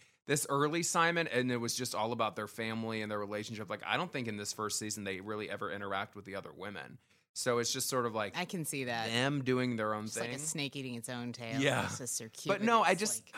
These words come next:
Speaker 1: oh, that, that scene unsettled me. The way she was so,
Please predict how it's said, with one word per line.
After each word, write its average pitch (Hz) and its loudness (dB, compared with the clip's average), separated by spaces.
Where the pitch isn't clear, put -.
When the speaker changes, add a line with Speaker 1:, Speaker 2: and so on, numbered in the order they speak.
Speaker 1:
oh, 160 -8
that, 135 -2
that 143 4
scene 175 2
unsettled 127 2
me. 101 -2
The 104 -2
way 143 2
she 156 0
was 147 0
so, 151 2